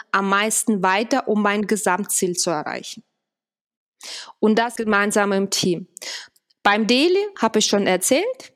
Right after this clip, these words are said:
geht's um operativen Austausch, ist bei Softwareentwicklern genauso.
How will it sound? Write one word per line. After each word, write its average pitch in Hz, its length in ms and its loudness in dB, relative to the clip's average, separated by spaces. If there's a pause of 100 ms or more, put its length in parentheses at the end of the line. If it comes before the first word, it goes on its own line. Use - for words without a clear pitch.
(200)
geht's 233 300 0
um 226 240 0
operativen 339 720 0
Austausch, 349 720 0
ist - 220 -4
bei 220 120 2
Softwareentwicklern 208 920 -2
genauso. 311 640 0